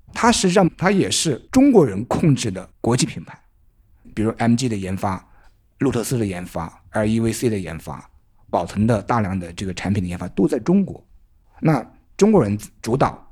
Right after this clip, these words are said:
它的产品，那只是说它在全球销售，就是你能看到这种模式，它其实也有蛮好的一种竞争力。因为首先它的品牌在海外市场就有声量，就有基础，具有用户认知，品牌就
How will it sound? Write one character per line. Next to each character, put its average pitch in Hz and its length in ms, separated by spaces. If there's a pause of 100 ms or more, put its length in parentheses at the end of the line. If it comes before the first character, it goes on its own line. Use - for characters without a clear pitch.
它 - 140
的 110 80
产 95 240
品， - 220 (720)
那 151 100
只 107 140
是 117 80
说 147 160
它 143 200
在 123 320 (140)
全 - 260
球 98 320
销 123 220
售， - 240 (500)
就 196 120
是 214 80
你 156 100
能 139 100
看 214 140
到 208 80
这 294 100
种 233 100
模 110 220
式， 175 140
它 - 120
其 165 120
实 156 120
也 104 140 (100)
有 123 100
蛮 92 200
好 - 140
的 90 80
一 107 60
种 95 180 (300)
竞 135 160
争 120 120
力。 131 220 (280)
因 139 120
为 139 160 (100)
首 - 160
先 110 220
它 120 140
的 117 60
品 - 200
牌 101 160
在 113 100
海 - 180
外 92 100
市 - 100
场 87 180
就 113 140
有 85 100
声 113 280
量， 104 240
就 113 120
有 98 60
基 160 220
础， - 260 (380)
具 147 100
有 104 140
用 143 120
户 135 120
认 135 180
知， 143 220 (560)
品 - 120
牌 - 160
就 165 240